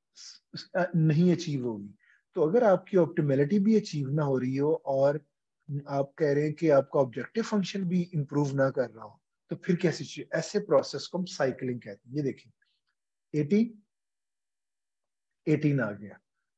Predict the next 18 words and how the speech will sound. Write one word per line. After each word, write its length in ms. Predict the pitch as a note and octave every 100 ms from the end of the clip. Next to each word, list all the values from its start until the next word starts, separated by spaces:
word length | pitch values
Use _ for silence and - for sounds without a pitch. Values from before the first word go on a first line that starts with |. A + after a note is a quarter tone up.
| _ -
आपका 300 | G#3 - G3
objective 520 | C#3+ D3+ D3+ F#3+ G3
improve 380 | D#3 D3+ D#3+ D3+
नहीं 140 | D#3
हुआ, 220 | C3+ G#2+ G#2
Solution 480 | - F#3 F3+ A#3
बेशक 320 | F3+ F3 G3+ -
change 320 | - D3+ C#3
हो 80 | B2
जाएगा, 260 | B2+ C3
जाहिर 320 | C3 C#3+ E3
है 80 | E3+ E3+
solution 420 | - D#3 D3+ F#3 F3
change 360 | - D3+ D#3+
भी 60 | F#3+
नहीं 120 | G3
होगा, 180 | D3+ F#3+
वो 280 | F3+ D3